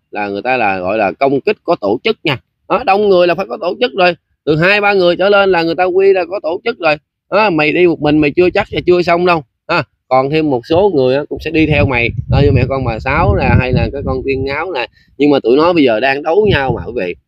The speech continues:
Nó đang đẩy những cái người nào mà liên quan đến luật pháp, à, liên quan đến tội, nó đẩy ra hết. Đó, như bây giờ cái con bánh tét cũng vậy nè. Thấy không?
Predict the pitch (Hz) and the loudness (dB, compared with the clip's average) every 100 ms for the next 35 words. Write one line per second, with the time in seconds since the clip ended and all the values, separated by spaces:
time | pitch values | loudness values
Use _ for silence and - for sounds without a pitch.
0 | _ _ _ - 156 147 104 127 196 151 | _ _ _ -6 -2 0 2 2 2 2
1 | 165 139 117 113 104 104 127 139 139 139 | 0 -2 -2 -2 -4 -4 -4 -2 -4 -4
2 | 151 165 107 - 185 233 _ - - - | -6 -8 -8 -4 -2 -2 _ -20 -16 -6
3 | 139 139 131 147 143 147 139 165 165 90 | -4 -2 0 2 4 2 0 -2 -4 -4
4 | 98 143 104 131 185 208 302 - _ _ | -4 -4 0 0 2 2 0 -4 _ _
5 | _ - 214 240 190 185 165 208 190 208 | _ -2 -2 2 2 2 0 -2 -2 -2
6 | 220 240 240 214 160 170 165 160 _ _ | -4 -4 -4 -2 0 0 0 -2 _ _
7 | 117 233 - | -2 0 0